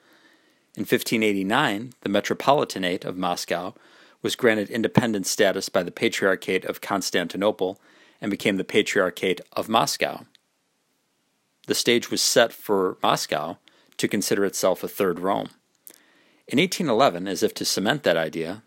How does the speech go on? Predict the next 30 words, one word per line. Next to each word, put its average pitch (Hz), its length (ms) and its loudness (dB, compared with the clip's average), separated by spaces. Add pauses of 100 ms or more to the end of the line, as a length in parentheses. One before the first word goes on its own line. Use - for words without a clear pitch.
(160)
the 101 60 -2
Kazan 107 420 2
Cathedral 98 580 0
in 90 100 -4
Saint 90 240 -2
Petersburg 98 520 -2
was 92 200 -2
completed. 87 540 -2 (1040)
The 110 80 8
architect - 440 2
modeled 104 340 4
the 90 80 -8
building 90 400 0
on 95 160 0
Saint 90 240 -4
Peter's 92 300 -4
Basilica. - 640 0 (640)
In 107 100 -4
eighteen 123 320 0
seventy-six, 107 920 0 (240)
the - 80 -4
Kazan 104 400 0
demonstration, 98 720 0
the 87 80 -4
first - 320 -2
political 98 400 0
workers' 87 340 -4
demonstration 90 640 -2
in 85 120 -6
Russia, 87 360 -2